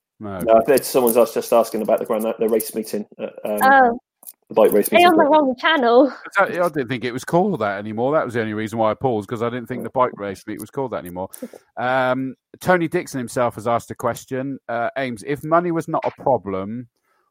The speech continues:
Speaker 1: what car would you make a drift car from?
Speaker 2: A monster truck.
Speaker 3: Yeah.
Speaker 1: <laughs> Yeah.
Speaker 3: Yeah, Swamp Thing. <laughs>
Speaker 1: Yeah. <laughs>
Speaker 3: I've seen him do donuts in it. <laughs>
Speaker 1: Me too.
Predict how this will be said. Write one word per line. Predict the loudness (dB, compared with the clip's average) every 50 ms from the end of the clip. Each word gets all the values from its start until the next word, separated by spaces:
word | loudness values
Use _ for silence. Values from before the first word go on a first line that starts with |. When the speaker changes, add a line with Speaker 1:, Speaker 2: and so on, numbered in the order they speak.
| _
Speaker 1:
what | 0 2 2 2 2 -2
car | -2 2 2 2 2
would | 2 0 -4 -6
you | -8 -6
make | -6 -6 -6 -6 -8 -10
a | -12
drift | -6 -4 -6 -6 -6 -8 _
car | -12 -10 -10 -10
from? | -12 -10 -10 -10 -10 -10 -14 _ _ _ _ _ _ _ _ _ _ _ _ _ -20 _ _ _ _ _ _ _ _
Speaker 2:
A | -20 -20 -14 -6 0
monster | 0 0 0 -2 -6
truck. | -4 -2 0 0 -2 -4 -8 _ _ _ _ _ _ _ _ _ _
Speaker 3:
Yeah. | -8 -6 -6 -6 -6 -6
Speaker 1:
<laughs> | -8 -8 -6 -8 -8 -6 _ -12 -10 -8
Yeah. | -8 -10 -10 -10 _ -2
Speaker 3:
Yeah, | 0 0 0
Swamp | 4 4 4 4 4 4
Thing. | 2 2 2 2 -4 -10 _ _ _ -20 -20 -20
<laughs> | -20 -10 -10 -10 -10 -4 -4
Speaker 1:
Yeah. | 0 2 2 2 2 0 2
<laughs> | 2 2 2 2 -2 -2 2 0 0 0 2 0 0 0 0
Speaker 3:
I've | -2 2 2 2 4 6
seen | 6 6 6
him | 6 4 2
do | 2 0 0
donuts | 2 2 2 2 2 2 -2 -2 -2
in | -2 -2 -2
it. | -2 -4 -10 _ _ _ -10 -8 -8 -8 -12 -16 -16 -16 -16 -16 -18 _ _
<laughs> | -10 -6
Speaker 1:
Me | -4 -4 -4
too. | -2 0 0 2 0 0 -2